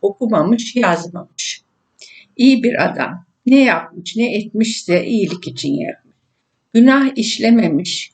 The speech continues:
günah konuşmamış ama vaftiz edilmeden ölmüş. Kurtarıcı imana kavuşamamış. Cennete alınmaması reva mıdır? Cehenneme düşmesi hak mıdır?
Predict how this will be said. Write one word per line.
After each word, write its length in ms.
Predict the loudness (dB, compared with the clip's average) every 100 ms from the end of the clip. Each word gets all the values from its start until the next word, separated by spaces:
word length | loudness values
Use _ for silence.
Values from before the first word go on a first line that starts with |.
| _
günah 480 | 2 2 2 -4
konuşmamış 920 | -4 -2 0 -2 -2 -2 0 -2 -6 -14 _ _ _ _ _ _ _
ama 460 | 2 4 2 0 -8 0
vaftiz 480 | 2 2 -6 -4 0
edilmeden 680 | 2 4 2 2 2 2
ölmüş. 580 | 0 -4 -8 -12 -12 -14 _ _ _ _ -6
Kurtarıcı 640 | -6 0 2 2 0 -4 2
imana 640 | 4 4 0 0 2 0
kavuşamamış. 1000 | 0 -2 -2 -4 -2 -2 -4 -8 -10 -12 _ _ _ _ 2
Cennete 520 | 6 6 4 0 -2
alınmaması 1300 | 0 4 4 2 -2 _ _ 0 2 0 -2 -2 0
reva 440 | 0 2 0 0
mıdır? 520 | -2 -4 -10 -14 -16 _ _ _ _
Cehenneme 800 | -2 2 4 4 6 6 6 4
düşmesi 540 | -4 -8 -4 -4 -2 -4
hak 360 | 0 -2 -4
mıdır? 460 | -6 -6 -6 -8